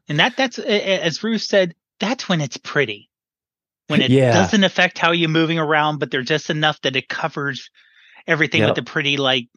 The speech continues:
Speaker 1: "Okay, oh, this is so wonderful. We're in the middle of Christmas week, or we're in the beginning of Christmas week, and it looks wintry, and we don't have to worry about," I actually had a Facebook memory from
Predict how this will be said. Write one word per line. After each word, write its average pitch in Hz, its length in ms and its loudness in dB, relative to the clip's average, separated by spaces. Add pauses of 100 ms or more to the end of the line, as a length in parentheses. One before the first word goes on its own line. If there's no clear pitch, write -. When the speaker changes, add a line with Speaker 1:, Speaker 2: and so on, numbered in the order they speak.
Speaker 1:
"Okay, 285 260 0
oh, 302 280 4
this 233 180 -2
is 196 80 -10
so 202 140 2
wonderful. 165 420 -2
We're 233 140 0
in 240 80 0
the 214 80 -2
middle 185 260 -2
of 143 80 -10
Christmas 247 500 -4
week, 233 300 0 (540)
or 151 120 2
we're 156 100 2
in 151 40 -2
the 147 60 -6
beginning 147 340 0
of 123 60 -6
Christmas 240 440 -4
week, 190 340 0
and 127 100 -4 (260)
it 170 160 -4
looks - 400 -10
wintry, 208 920 0
and 139 340 -4 (540)
we 165 80 0
don't 165 100 2
have 160 140 0
to 160 80 -4
worry 156 280 0
about," 156 380 -2 (280)
I 175 80 0
actually 156 420 0
had 151 100 0
a 131 60 -2
Facebook 180 500 -4
memory 151 400 -2
from 127 500 -4